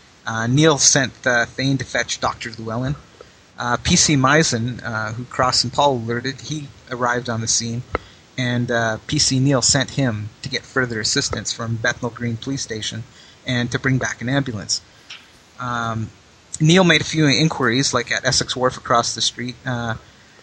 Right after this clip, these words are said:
and, uh, there were some other inquiries. Nobody in the street seemed to have heard anything. Uh, the stable gate where, uh, Polly Nichols was, uh, found was locked. Uh, Doctor Le-, Llewellyn arrived, uh, shortly after four A M, uh, did a cursory examination.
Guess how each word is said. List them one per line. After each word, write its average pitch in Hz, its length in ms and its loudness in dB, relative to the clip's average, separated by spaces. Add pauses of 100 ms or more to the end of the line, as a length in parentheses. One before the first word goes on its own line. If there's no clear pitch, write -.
(200)
and, 123 480 0
uh, 120 220 4
there 135 120 4
were 127 40 2
some 139 180 4
other 143 180 6
inquiries. 127 400 2
Nobody 175 260 4
in 170 80 4
the 143 40 4
street 139 300 0
seemed 139 220 0
to 127 60 0
have 117 140 -4
heard 135 180 2
anything. 120 500 -2 (460)
Uh, 123 140 2
the 120 100 0
stable 170 380 4
gate 139 300 -4 (140)
where, 120 340 0
uh, 110 440 -4 (100)
Polly 139 220 4
Nichols 131 360 0
was, - 340 0
uh, 113 240 -4
found 120 480 -6
was 113 260 -4
locked. 110 380 -8 (840)
Uh, 117 280 -2 (800)
Doctor 175 280 4
Le-, 147 320 4
Llewellyn 139 340 6
arrived, 120 420 0
uh, 113 120 -2
shortly 151 300 0
after 139 220 -2
four 123 260 -2
A 117 60 -2
M, 120 300 -2 (100)
uh, 123 140 -6
did 131 160 0
a - 20 0
cursory - 380 2
examination. 123 800 0